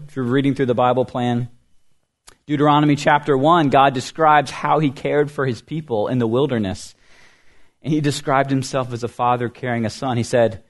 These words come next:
"You've seen how the Lord your God carried you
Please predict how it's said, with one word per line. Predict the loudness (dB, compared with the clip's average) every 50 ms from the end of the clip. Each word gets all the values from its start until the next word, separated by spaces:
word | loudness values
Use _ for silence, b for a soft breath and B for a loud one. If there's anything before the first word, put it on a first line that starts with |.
| _ _ _ _ _ _ _ _ _ _ _ _ _ _ _ _ _
"You've | -12 -10 -10
seen | -8 -4 0 0 2 2
how | 2 2
the | 0 0
Lord | -2 -2 -2 -2 0 0 -2 -2 -2
your | -4 -6 -6
God | -6 -4 -2 -2 -2 -4 -6
carried | -12 -18 -14 -10 -8 -6 -4 -4 -4 -6 -8 -12 -16
you | -14 -14 -14 -14 -16 -20